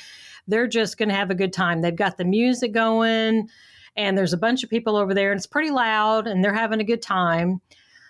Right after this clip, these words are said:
So the first question is, is what your neighbor over there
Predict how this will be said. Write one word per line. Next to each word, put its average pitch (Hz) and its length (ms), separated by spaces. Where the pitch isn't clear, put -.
So 240 240
the 226 60
first 415 280
question 226 360
is, 214 540
is 214 200
what 277 340
your 220 180
neighbor 214 540
over 208 200
there 185 480